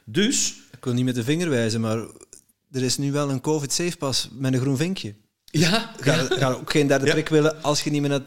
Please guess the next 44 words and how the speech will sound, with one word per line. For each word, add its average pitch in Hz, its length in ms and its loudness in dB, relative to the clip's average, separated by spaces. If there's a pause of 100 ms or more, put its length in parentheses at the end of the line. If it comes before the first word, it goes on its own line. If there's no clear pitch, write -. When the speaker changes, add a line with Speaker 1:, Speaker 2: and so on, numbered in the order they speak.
Speaker 2:
naar 143 140 0
de 135 120 -2
Speaker 1:
Ja. 165 100 4
Speaker 2:
frituur 220 200 -2
mocht. 120 300 -2
Speaker 1:
Ja, - 320 -2 (360)
inderdaad. 127 680 -2 (220)
Dus 135 520 -2 (140)
wat 147 260 -2
gaat 151 320 -6
men 113 180 -4
doen? 117 200 -2 (800)
De - 120 -20 (100)
enige 233 360 0
manier 143 400 -2
om 110 120 -4
dit 101 120 -4
te 95 100 -12
doen, 131 320 -6
en 107 140 -8
daar 107 160 -4
wil 101 100 -2
ik 98 80 -6 (180)
toch - 140 -12
een 95 80 -6
beetje 90 420 -6 (140)
mensen 98 360 -10
op - 120 -12
attent - 300 -8
maken, 180 340 -12 (760)
door 117 220 -2
de 107 100 -4
druk 101 200 -6
op - 160 -10
te 208 60 -10
drijven. 101 340 -10 (880)
Dus 104 220 -8
men 107 200 -4
gaat 92 380 -4
met 104 180 -2
nog 107 180 0
zottere 160 300 -6
fratsen - 360 -6
komen 127 380 -4